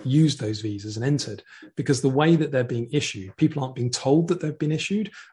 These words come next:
or they're not issuing them to one member of a family, which means the whole of the rest of the family can't travel. So, you know, the kids might get visas, but the mother doesn't. It's like, well, the kids aren't coming on their own. So, um, and, and, and that, that's caused, you know,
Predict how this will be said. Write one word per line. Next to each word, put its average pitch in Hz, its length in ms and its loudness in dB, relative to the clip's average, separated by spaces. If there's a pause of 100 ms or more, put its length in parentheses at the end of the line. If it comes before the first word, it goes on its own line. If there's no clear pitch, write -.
(120)
or 139 440 6
they're 131 220 0
not 151 340 0
issuing 131 340 -2
them 123 120 0
to 131 100 -2
one 127 300 2
member 123 260 0
of 120 60 -2
a 120 80 -4
family, 120 440 -4
which 123 220 -6
means 123 160 -2
the 131 80 -10
whole 131 280 4
of 110 100 -4
the 120 80 -8
rest 127 260 -2
of 110 120 -8
the 113 80 -4
family 113 500 -4 (340)
can't 120 280 -2
travel. 107 460 -4 (180)
So, - 160 -2
you 131 40 2
know, 117 100 0
the 117 80 -8
kids - 320 2
might 117 160 -8
get 120 160 -4
visas, 113 320 -2
but 131 160 -8
the 123 60 -4
mother 123 220 -2
doesn't. 127 460 0 (140)
It's - 180 -10
like, 165 80 -8
well, 151 260 -4 (300)
the 139 200 -6
kids 196 200 -2
aren't 196 140 -2
coming 170 160 4
on 156 80 2
their 147 140 4
own. 101 360 0
So, 135 320 4 (400)
um, 139 340 2
and, 139 320 -2
and, 131 240 -2
and 135 280 -4
that, 151 260 -2
that's 151 200 0
caused, 135 520 2
you 123 60 -4
know, 113 120 -4